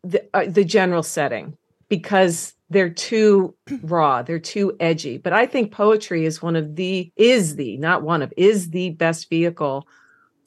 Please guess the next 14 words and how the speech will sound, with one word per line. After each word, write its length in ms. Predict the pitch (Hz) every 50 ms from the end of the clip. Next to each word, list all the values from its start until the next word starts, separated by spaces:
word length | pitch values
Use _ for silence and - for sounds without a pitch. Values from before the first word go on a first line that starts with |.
| _ _
for 560 | 202 208 208 208 202 202 202 196 190 190 - _ _ _ _ _ _ _ _ _
not 240 | 220 220 226 214
only 520 | 233 226 226 226 214 208 202 196 190 185 - -
exploring 460 | 196 190 - - - 208 208 208 202
it 80 | 185
within 220 | 180 185 170 175 175
yourself, 580 | 160 156 160 - - 175 165 156 147 143 - _ _
but 240 | 170 170 156 151 - _ _ _ _ _ _ _ _ _ _
helping 400 | - 233 240 247 247 277 247 226
people 400 | 214 - 233 214 170 - 202 196
articulate 960 | 180 160 160 160 - - 226 220 - 220 190 180 170 156 151 147 147 - - _ _ _ _ _ _ _ _ _ _
these 300 | - - 180 180 165 -
tough 580 | - - - - - 285 330 311 - - _ _ _ _
emotions. 960 | - 165 175 185 190 208 247 285 285 - - 190 170 151 151 147 151 151 -